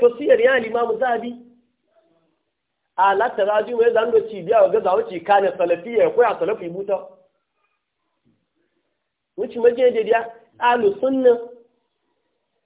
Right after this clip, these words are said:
wal jama'a, a ga yake yi ga ahlul hadisi,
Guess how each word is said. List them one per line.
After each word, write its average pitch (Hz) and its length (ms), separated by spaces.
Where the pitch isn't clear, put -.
wal 220 240
jama'a, 196 600
a 175 140
ga 196 120
yake 240 380
yi 170 80
ga 180 160
ahlul 208 360
hadisi, 165 540